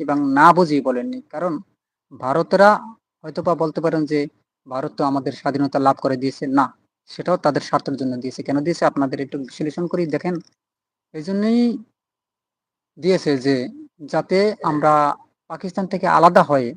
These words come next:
মানে, আর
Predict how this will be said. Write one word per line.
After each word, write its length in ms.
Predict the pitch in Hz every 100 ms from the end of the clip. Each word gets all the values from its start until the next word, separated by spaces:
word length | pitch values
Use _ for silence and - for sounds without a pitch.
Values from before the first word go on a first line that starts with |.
| _ _ _ _ _ _ _ _ _ _ _ _ _ _ _ _ _ _ _ _ - - _ _ _ _
মানে, 320 | 196 165 151 156 143 - _ _ _ _ _ _ _ -
আর 200 | 143 139